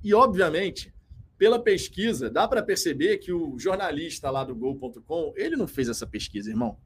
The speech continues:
Ele não fez essa pesquisa. Ele quis simplesmente defender o gramado do Palmeiras. Infelizmente, né? Tem disso, infelizmente.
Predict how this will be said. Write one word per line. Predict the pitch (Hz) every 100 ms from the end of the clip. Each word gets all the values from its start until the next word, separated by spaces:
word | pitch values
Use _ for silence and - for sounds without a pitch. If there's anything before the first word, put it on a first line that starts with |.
| _ _ - - -
Ele | 233 226
não | 180
fez | - 139
essa | 127 135
pesquisa. | 123 117 110 120
Ele | 170
quis | - 226
simplesmente | 269 277 285 202 220
defender | 208 226 208 180
o | 196
gramado | 190 175 170
do | 165
Palmeiras. | - 170 135 113 107 - - _ - - - - - - - - -
Infelizmente, | 254 320 320 180 202 254 -
né? | 196 208 220 -
Tem | - 202
disso, | 131 143 - - - -
infelizmente. | - 170 123 117 113 -